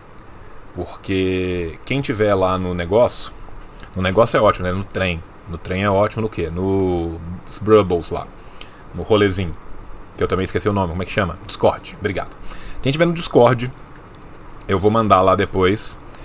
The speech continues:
mas vocês que não estão no Discord, estão aqui agora,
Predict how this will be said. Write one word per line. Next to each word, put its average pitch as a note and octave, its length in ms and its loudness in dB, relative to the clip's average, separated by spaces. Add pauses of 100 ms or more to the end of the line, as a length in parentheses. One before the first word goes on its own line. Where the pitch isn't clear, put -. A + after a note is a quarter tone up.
(320)
mas G2+ 640 4
vocês G#2+ 260 4
que - 80 -2
não A2+ 140 2
estão A#2 220 2
no A2+ 60 0
Discord, G2+ 420 2
estão - 180 -2
aqui G#2 160 0
agora, A2+ 580 6